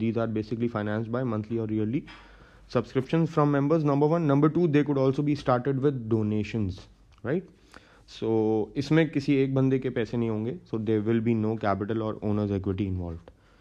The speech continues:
Uh, another difference is, you know, in a business, money received and paid are recorded in the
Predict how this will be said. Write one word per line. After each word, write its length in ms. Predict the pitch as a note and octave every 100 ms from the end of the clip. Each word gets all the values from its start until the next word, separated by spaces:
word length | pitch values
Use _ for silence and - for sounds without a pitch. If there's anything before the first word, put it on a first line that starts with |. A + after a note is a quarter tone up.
| _ _ _ - - _ - G#2+
Uh, 480 | G#2+ A2 G#2+ A2 G2+ - A#2+
another 200 | C3+ D#3
difference 380 | D3+ D#3+ D3+ D#3+
is, 160 | D#3 - - A2+
you 40 |
know, 100 | B2+
in 140 | B2 B2+
a 40 | A#2
business, 380 | A#2+ C3+ C#3 C#3
money 240 | B2 B2 A#2+
received 340 | A#2 B2 A2+
and 120 | A#2+
paid 180 | A#2 A2+
are 140 | A2 A2
recorded 460 | A2 A2 G2+ G2+
in 100 |
the 60 | G2+